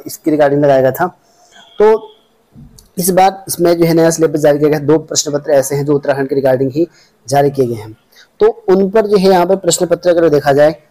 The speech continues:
तो तीन तरह के प्रश्न पूछे जाएंगे आपसे यहाँ पे। एक तो होगा यहाँ पर अति लघु उत्तरीय प्रश्न होंगे, एक होगा यहाँ पर लघु उत्तरीय प्रश्न होगा,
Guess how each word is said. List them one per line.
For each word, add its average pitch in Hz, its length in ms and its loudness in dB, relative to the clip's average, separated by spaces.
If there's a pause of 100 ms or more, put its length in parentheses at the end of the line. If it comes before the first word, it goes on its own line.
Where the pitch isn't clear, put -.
(120)
तो 165 60 -6
तीन 214 300 0
तरह 190 160 0
के 180 60 2
प्रश्न 170 300 -4
पूछे 160 220 -2
जाएंगे 139 240 2
आपसे 131 260 -2
यहाँ 117 220 -10
पे। 107 40 -18 (800)
एक 165 140 -4
तो 196 100 2
होगा 180 200 2
यहाँ 175 160 2
पर 185 200 0 (180)
अति 160 180 0
लघु 170 200 4
उत्तरीय 170 260 0
प्रश्न 165 240 -2
होंगे, 165 300 2 (760)
एक 165 140 2
होगा 170 220 2
यहाँ 165 120 2
पर 165 200 2 (240)
लघु 143 220 2
उत्तरीय 165 220 0
प्रश्न 165 240 0
होगा, 160 200 4